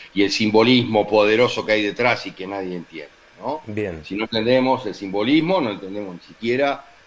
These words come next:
Speaker 1: en dónde estamos ni cómo son las cosas.
Speaker 2: También,
Speaker 1: Entonces
Speaker 2: también aquí tenemos el cofre,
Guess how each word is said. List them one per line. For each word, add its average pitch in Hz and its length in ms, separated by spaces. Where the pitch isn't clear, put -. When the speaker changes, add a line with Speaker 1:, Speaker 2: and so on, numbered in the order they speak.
Speaker 1:
en 82 80
dónde 98 200
estamos 135 580
ni 113 80
cómo 95 240
son 90 180
las 78 100
cosas. - 440
Speaker 2:
También, 120 320
Speaker 1:
Entonces 170 200
Speaker 2:
también 135 300
aquí 160 180
tenemos 156 400
el 120 160
cofre, 139 540